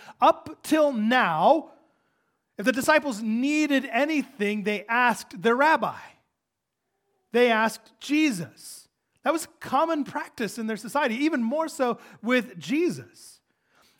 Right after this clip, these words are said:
The disciples were used to talking with Jesus. They were used to listening to Jesus. They were used to asking Jesus to provide for them whatever they needed, whether it was instruction, whether it was leadership or direction.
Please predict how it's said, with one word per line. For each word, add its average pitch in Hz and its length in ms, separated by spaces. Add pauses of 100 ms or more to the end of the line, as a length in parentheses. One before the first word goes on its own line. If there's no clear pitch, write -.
The 254 100
disciples 330 480
were 269 140
used 269 360
to 302 80
talking 294 600
with 185 340
Jesus. 165 500
They 254 120
were 269 160 (200)
used 277 260
to 302 100
listening 277 760
to 220 140
Jesus. 160 640 (160)
They 262 100
were 269 160 (200)
used 330 260
to - 180
asking 302 460
Jesus 269 260
to 220 120
provide 269 500
for 247 100
them 208 220
whatever 247 480
they 240 160
needed, 277 280
whether 233 260
it 214 60
was 196 140
instruction, 285 880
whether 214 240
it 196 100
was 196 140 (220)
leadership 277 880
or 196 160
direction. 233 760